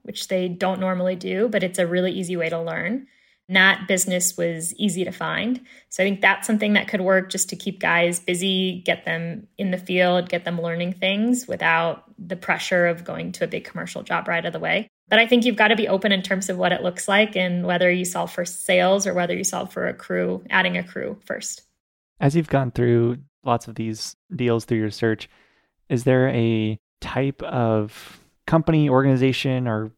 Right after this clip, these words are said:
Speaker 2: culture that you don't think you're capable of fixing, that even if you were brought in, you have these resources and ideas, like, there's really not much you can do there with what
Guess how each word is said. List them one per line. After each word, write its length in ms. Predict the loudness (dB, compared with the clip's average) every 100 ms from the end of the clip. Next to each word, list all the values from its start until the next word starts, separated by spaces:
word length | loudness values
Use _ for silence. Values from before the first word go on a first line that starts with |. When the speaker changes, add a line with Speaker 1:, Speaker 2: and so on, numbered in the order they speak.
| -2
Speaker 2:
culture 480 | 2 2 4 2 4
that 320 | 6 6 2 _ -4
you 140 | 0
don't 320 | 4 4 4
think 240 | 2 0 2
you're 260 | 2 2
capable 560 | 2 -2 -2 0 0 0
of 60 | -2
fixing, 560 | -2 -2 2 2 0 -2
that 280 | -2 0 -2 -6 _
even 600 | 2 6 6 4 0 -6
if 160 | -10 2
you 60 | 4
were 100 | 6
brought 220 | 6 6
in, 160 | 6
you 120 | 6 6
have 180 | 4
these 240 | 2 -2 0
resources 480 | 0 4 4 4 2
and 100 | 2
ideas, 360 | 4 6 6
like, 140 | 6 2
there's 100 | 6
really 220 | 8 8
not 240 | 6 4
much 240 | 4 2 2
you 80 |
can 180 | 0 0
do 200 | 2 2
there 340 | 4 2 2 2
with 300 | 0 0 -8
what 360 | -4 2 2